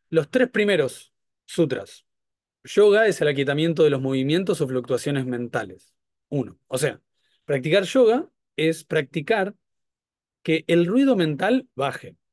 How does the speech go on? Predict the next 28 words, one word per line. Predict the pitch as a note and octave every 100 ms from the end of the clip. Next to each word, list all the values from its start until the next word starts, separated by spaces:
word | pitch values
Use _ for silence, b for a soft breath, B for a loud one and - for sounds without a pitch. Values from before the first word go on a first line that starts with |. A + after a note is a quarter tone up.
| _ _ _ -
Y | D3+
cuando | D#3+ D#3 C#3+ D#3
yo | - F3 B2 _
consigo | - D#3 D3 - C4 A3+ D3+
realmente | C#3+ C#3+ C#3+ C#3+ C3
vivir | A2+ A2+ C#3 D3
en | E3
yoga, | F#3 G3+ G#3+ B3 b b b
es | - E3+
cuando | G3 F3+ F#3+
he |
conseguido | G3+ F#3+ - G3+ G3+ G3+ A3 - _ _ -
parar | D3 F3 F3
totalmente | C#3+ C3+ C3 B2+ B2+
este | - A#2
flujo. | A2+ G#2 - _
Es | B2+ C3 -
un | F#3 F#3+
tipo | D#3 F#3+ E3+ E3
de |
los | C#3+ C3
samadhis, | C3+ A#2+ G#2+
es | A#2
un | C3+ C3+
tipo | F#3 F3 F3
de | C#3+
las | B2
iluminaciones. | A#2+ A#2+ A2+ - F#2+ - _